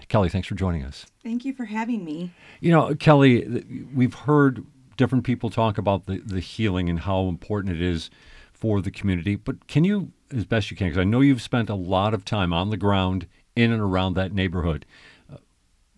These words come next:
Speaker 1: what is the state right now? Can you, can you sum it up as it, as you understand from people that you've talked to?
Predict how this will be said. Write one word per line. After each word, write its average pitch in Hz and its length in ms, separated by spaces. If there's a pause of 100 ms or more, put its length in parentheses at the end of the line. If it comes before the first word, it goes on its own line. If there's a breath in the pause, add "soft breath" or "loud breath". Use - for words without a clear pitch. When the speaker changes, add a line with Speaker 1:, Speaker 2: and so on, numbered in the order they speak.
(160)
Speaker 1:
what 147 240 (120)
is 131 220
the 107 100
state 87 460
right 78 220
now? 73 100
Can 104 200
you, 98 200 (400)
can 131 160
you 123 60
sum 156 280
it 135 80
up 135 200
as 110 160
it, 104 160
as 110 180
you 113 160
understand 113 640
from 98 140
people 110 320
that 92 120
you've 98 160
talked 131 340
to? 120 320